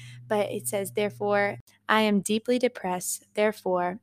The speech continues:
I remember you from the land of Jordan and the peaks of Hermon from Mount Mizar." I love how real it was. And it was saying Psalms forty-two, like, kinda like me right now. I've been like,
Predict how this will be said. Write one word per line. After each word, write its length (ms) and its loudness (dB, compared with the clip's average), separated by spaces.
I 140 2
remember 640 4
you 280 -2
from 180 -4
the 100 -4
land 320 -2
of 100 -4
Jordan 360 -2
and 140 -4
the 60 -4
peaks 400 -8
of 80 -2
Hermon 400 -8
from 220 -6
Mount 240 -6
Mizar." 500 -4
I 120 -2
love 180 2
how 200 2
real 360 -2
it 160 -2
was. 300 -2
And 80 -6
it 20 -4
was 100 -4
saying 260 -2
Psalms 260 -2
forty-two, 360 -4
like, 220 -2
kinda 180 0
like 220 -2
me 140 0
right 180 0
now. 180 -2
I've 120 -4
been 100 0
like, 240 -2